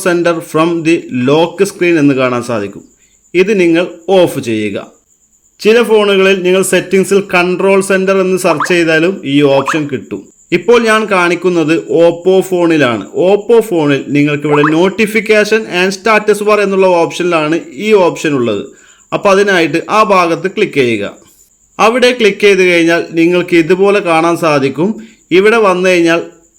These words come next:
ലോക്ക് സ്ക്രീൻ എന്നുള്ള ഒരു ഓപ്ഷൻ കാണാൻ സാധിക്കും. അവിടെ ക്ലിക്ക് ചെയ്യുക. അവിടെ ക്ലിക്ക് ചെയ്ത് കഴിഞ്ഞാൽ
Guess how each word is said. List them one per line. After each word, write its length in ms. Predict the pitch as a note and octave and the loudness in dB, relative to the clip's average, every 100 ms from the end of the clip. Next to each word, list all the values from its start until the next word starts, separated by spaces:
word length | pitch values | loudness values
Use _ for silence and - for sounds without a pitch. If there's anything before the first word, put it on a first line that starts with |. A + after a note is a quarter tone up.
| _ _ _ - D3+ | _ _ _ -4 2
ലോക്ക് 400 | F#3+ A3+ A3+ B3+ | 4 4 0 -8
സ്ക്രീൻ 260 | B3 A#3 A3 | -4 0 2
എന്നുള്ള 240 | F#3+ F3 E3+ | 2 2 2
ഒരു 100 | E3 D3+ | 4 2
ഓപ്ഷൻ 200 | D3 D3+ D3 | 0 -2 0
കാണാൻ 160 | C#3+ C#3+ C#3+ | 0 0 -2
സാധിക്കും. 320 | B2+ B2+ D3+ F3+ | -2 -6 -4 0
അവിടെ 200 | F#3 G#3 G3+ | 2 2 0
ക്ലിക്ക് 220 | D#3+ C3+ | -2 -2
ചെയ്യുക. 240 | A#2 G#2 G2+ - _ _ _ _ _ _ _ _ _ E3+ | -2 -2 -6 -12 _ _ _ _ _ _ _ _ _ 0
അവിടെ 200 | G#3 A#3+ | 2 0
ക്ലിക്ക് 240 | A#3+ G3+ G3 | 2 0 2
ചെയ്ത് 140 | F#3+ F#3 | 2 2
കഴിഞ്ഞാൽ 260 | F3 E3+ | 2 2